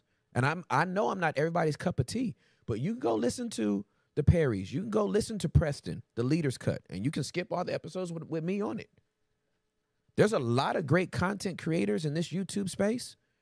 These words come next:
If you're just talking about podcasts, if we're talking about preachers, I can give you a list of preachers and teachers that I know are good. They love Jesus. But y'all know, I keep it a buck. I don't code switch. I, I,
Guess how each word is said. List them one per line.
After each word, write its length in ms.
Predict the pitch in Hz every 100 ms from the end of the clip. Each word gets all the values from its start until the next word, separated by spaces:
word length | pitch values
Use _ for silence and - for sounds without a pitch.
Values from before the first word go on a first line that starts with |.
| _ _ _ _ _ _ _ _ _ _ _ _ _ _ _ _ _ -
If 140 | 127
you're 100 | 160
just 180 | 170 -
talking 160 | 180 156
about 220 | 127 107
podcasts, 500 | 185 165 - 117 95
if 80 | 117
we're 80 |
talking 220 | 196 254 226
about 140 | 180
preachers, 520 | - 202 - 208 - -
I 100 | 170
can 140 | 175
give 180 | 156 165
you 100 | 135
a 40 |
list 260 | 110 156 -
of 60 | -
preachers 420 | 170 160 151 127
and 140 | 98
teachers 380 | - 170 156 139
that 100 | 113
I 80 | 139
know 240 | 147 120
are 100 | 101
good. 460 | 92 113 160 175 175 _ _ -
They 120 | 101
love 260 | 101 87
Jesus. 580 | 90 143 180 165 175 - - _ _ _ _ _ _ _ _ _ _ _ _ _ _ _
But 200 | 127 120
y'all 140 | 139 180
know, 300 | 208 147 92
I 140 | 92 104
keep 240 | 131 135
it 80 | 151
a 20 |
buck. 280 | 127 143 117
I 80 | 107
don't 180 | 131
code 320 | 139 151 151 -
switch. 540 | 151 151 - - - _ _ -
I, 140 | 98 -
I, 140 | 107